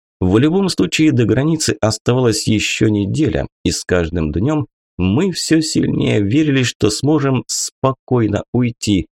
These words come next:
У меня большее облегчение вызывало молчание Синего.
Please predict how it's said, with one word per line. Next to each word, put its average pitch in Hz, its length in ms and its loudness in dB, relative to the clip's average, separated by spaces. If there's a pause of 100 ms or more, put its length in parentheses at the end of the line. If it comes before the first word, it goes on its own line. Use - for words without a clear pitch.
(380)
У 104 100 2
меня 214 300 2
большее 160 600 -2
облегчение 127 840 -2
вызывало 113 560 2
молчание 101 960 2
Синего. 95 600 -2